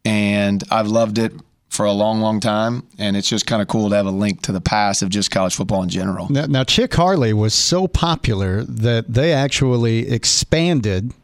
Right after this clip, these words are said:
Speaker 2: Ohio Stadium into what is now the Horseshoe, correct?
Speaker 1: Yeah, so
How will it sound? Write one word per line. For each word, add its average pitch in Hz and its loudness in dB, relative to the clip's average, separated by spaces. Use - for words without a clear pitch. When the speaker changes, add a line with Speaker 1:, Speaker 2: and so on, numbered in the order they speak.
Speaker 2:
Ohio 127 2
Stadium 120 0
into 113 0
what 127 2
is 117 0
now 127 2
the 131 2
Horseshoe, 113 0
correct? 127 -2
Speaker 1:
Yeah, 117 2
so 117 2